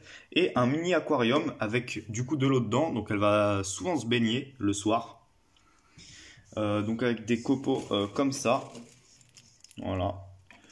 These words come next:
Comme ceci. Alors, je sais pas si c'est les meilleurs, mais écoute, euh, pour l'instant, ça va, hein.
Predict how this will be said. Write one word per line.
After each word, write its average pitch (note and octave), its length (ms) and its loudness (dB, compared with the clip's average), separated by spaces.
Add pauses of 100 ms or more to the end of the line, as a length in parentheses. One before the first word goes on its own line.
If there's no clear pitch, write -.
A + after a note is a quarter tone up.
(280)
Comme D3 180 0
ceci. C3+ 440 -2
Alors, G2+ 180 2
je - 60 -6
sais C#3+ 80 0
pas F#3 100 2
si - 180 -4
c'est C#3 140 0
les C3 100 2
meilleurs, C3+ 600 4
mais G#2 420 2
écoute, A2+ 340 -4
euh, F2+ 300 -2 (640)
pour F#2+ 140 -2
l'instant, G2+ 320 -4
ça F#2+ 160 -4
va, F#2 280 -4
hein. E3+ 120 -8